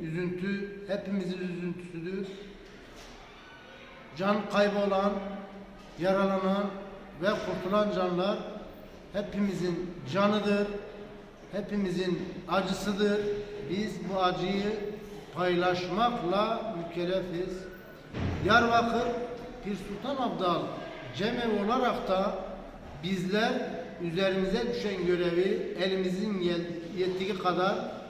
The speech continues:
elimizin el verdiği kadar, e, imkanlarımız dahilinde hiçbir canımızı mağdur etmeyecek şekilde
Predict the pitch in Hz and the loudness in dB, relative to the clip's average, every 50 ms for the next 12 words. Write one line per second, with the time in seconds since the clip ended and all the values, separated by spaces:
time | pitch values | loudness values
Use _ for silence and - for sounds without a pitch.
0 | - - - - - - - - - - 175 196 208 208 202 196 196 196 190 - | -14 -16 -16 -16 -18 -18 -18 -16 -6 -2 0 2 2 2 2 2 0 0 -2 0
1 | 190 190 202 196 180 185 185 175 165 180 180 - 180 - 175 175 170 170 175 180 | 0 0 0 2 2 2 2 2 2 2 0 0 0 0 0 0 2 4 2 2
2 | 196 - - - - - - - - - - - - - - - - - 156 160 | 2 0 -2 -6 -8 -8 -8 -10 -10 -10 -10 -12 -12 -12 -12 -12 -12 -8 -6 -4
3 | 160 160 160 160 165 202 208 214 - 220 220 226 220 214 202 202 190 190 180 170 | -4 -2 -2 -2 0 0 0 0 0 0 2 2 4 4 4 4 4 2 0 0
4 | - - 285 277 233 214 196 185 185 180 175 170 165 180 196 208 214 220 - - | 2 2 2 4 6 4 4 4 4 4 4 4 4 4 2 2 2 2 0 -2
5 | - - - - - - - - - - - - - - 175 196 240 233 - 185 | -4 -6 -8 -10 -12 -14 -14 -16 -16 -18 -18 -18 -12 -6 -4 -2 -2 0 -2 -2
6 | 170 160 160 175 240 269 269 254 - - - - - - - - - - - - | -4 -4 0 2 4 4 4 4 2 0 -2 -6 -8 -10 -12 -14 -14 -16 -16 -16
7 | - - - - - - - 160 185 196 196 190 196 190 190 185 170 190 214 220 | -16 -16 -16 -16 -16 -12 -4 0 2 4 4 4 4 2 2 2 2 2 2 2
8 | 233 240 240 240 - - - - - - - - - - - - 147 151 160 175 | 2 2 2 0 -2 -2 -4 -8 -10 -12 -12 -14 -16 -16 -16 -12 -6 -2 2 4
9 | 190 190 196 196 226 226 220 226 240 247 240 233 220 202 196 180 175 185 180 180 | 4 4 4 2 0 0 0 2 0 0 0 0 0 2 2 2 2 2 2 2
10 | 180 185 185 180 175 170 175 175 175 185 202 214 226 233 240 233 - | 2 2 0 0 0 0 0 0 0 0 0 0 0 0 -2 -4 -6